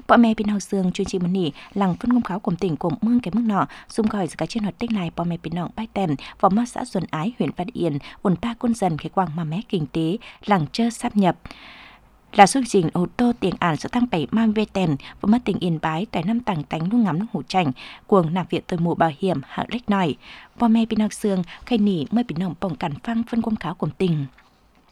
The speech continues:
Ủy ban Dân Mương tỉnh Yên Bái, tròm bùn óc cổng điện số xí, mà việc khương khản, cằm chống nào phá phồn nhỏ nong luồng,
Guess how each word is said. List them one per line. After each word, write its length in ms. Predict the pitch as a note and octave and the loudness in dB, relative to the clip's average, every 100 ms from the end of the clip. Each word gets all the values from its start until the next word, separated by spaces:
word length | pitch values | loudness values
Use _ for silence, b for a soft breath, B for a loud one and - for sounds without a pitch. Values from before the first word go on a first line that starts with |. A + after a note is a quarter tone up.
| _ - B B B B B B B B B B B - | _ -20 B B B B B B B B B B B 0
Ủy 100 | A3+ | 2
ban 260 | G3+ F#3 F3 | 4 4 2
Dân 160 | F3+ | 2
Mương 100 | B3 | 2
tỉnh 160 | B3 F#3 | 2 0
Yên 180 | F#3+ F3+ | 0 -2
Bái, 240 | F3 E3+ A#3+ | -2 -4 -2
tròm 220 | A3+ E3+ | -2 0
bùn 160 | G3 - | -2 -2
óc 140 | A3+ | -2
cổng 180 | G3 D#3+ | -2 -2
điện 200 | F#3 D#3 | -2 -4
số 160 | - F#3 | -6 -8
xí, 260 | - E3 | -4 -2
mà 140 | F#3+ B3 | 0 -2
việc 200 | G3 - | -2 -4
khương 220 | - B3 | -2 -2
khản, 240 | B3 G3+ C#3 | 0 -2 -2
cằm 220 | - F3 | -4 -6
chống 240 | - F3+ | -4 -2
nào 140 | A#3 F3+ | 0 -2
phá 120 | - E3 | -2 -2
phồn 240 | - D#3+ | -2 -2
nhỏ 120 | D3+ C3+ | -2 -2
nong 180 | B3 A#3 | -2 0
luồng, 260 | G3 E3+ | 2 2